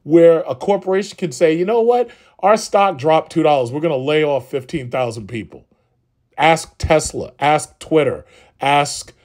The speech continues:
uh, Facebook, ask YouTube, ask Google.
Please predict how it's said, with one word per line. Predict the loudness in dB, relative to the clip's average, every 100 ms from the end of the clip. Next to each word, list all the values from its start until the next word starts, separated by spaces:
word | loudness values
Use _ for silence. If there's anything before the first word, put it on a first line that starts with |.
| _ -10
uh, | -4 -4
Facebook, | 2 2 2 -4 -2 -2 -2 -14 -4
ask | 2 2 2 -8 _ _
YouTube, | -2 2 2 0 -2 2
ask | 0 0
Google. | 0 0 -2 -10